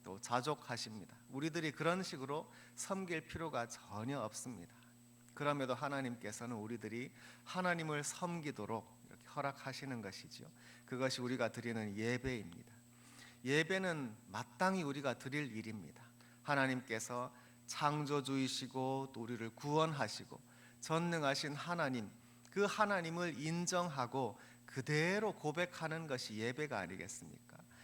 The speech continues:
우리 하나님은 창조주이십니다. 우리의 구원자이십니다. 그러므로 우리가 경배합니다. 그게 예배입니다. 마땅히 할 일입니다.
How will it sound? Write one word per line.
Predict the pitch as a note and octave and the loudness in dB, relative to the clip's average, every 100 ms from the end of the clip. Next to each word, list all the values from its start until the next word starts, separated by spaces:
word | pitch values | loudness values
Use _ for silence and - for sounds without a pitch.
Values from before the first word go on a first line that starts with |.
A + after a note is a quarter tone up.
| - - | -16 -6
우리 | C3 | -2
하나님은 | D3 D3+ D3 C#3+ C#3 C#3 C#3+ - - - - | 4 6 6 4 0 -2 -4 -10 -20 -20 -14
창조주이십니다. | - - F#3 F#3 F#3+ G3+ F#3+ D#3+ D#3 - C#3+ A#2+ A#2+ A2 G#2+ A#2 | -8 2 6 6 6 4 4 4 4 2 -2 -2 -2 -4 -6 -10
우리의 | - B2+ C#3+ C#3 | -6 -4 0 0
구원자이십니다. | C3+ - E3 F3 F3 D#3 D3 C3 - C3+ B2 B2 B2 - | -2 0 4 4 4 4 4 4 2 -2 -6 -6 -12 -6
그러므로 | D#3 E3+ F3 F3+ D3+ | 2 2 4 4 4
우리가 | C3+ C#3+ C#3+ D3 - - - - | 2 0 0 0 -2 -14 -18 -10
경배합니다. | - D3 D#3 D#3+ D3+ B2+ B2+ B2 A#2 G#2+ G#2 - | 0 4 4 6 6 6 4 2 0 -2 -4 -6
그게 | D3 G3 D3 | -4 -2 -2
예배입니다. | A2 B2 C#3+ C3+ G#2 F2+ - - - - | 0 0 0 -4 -4 -12 -16 -20 -20 -16
마땅히 | - - - - F3+ G#3 G#3 | -6 -2 -2 0 2 4 2
할 | E3+ D3+ D3+ | -2 -2 -2
일입니다. | C3 A#2 A2+ G#2+ - | -4 -6 -6 -10 -14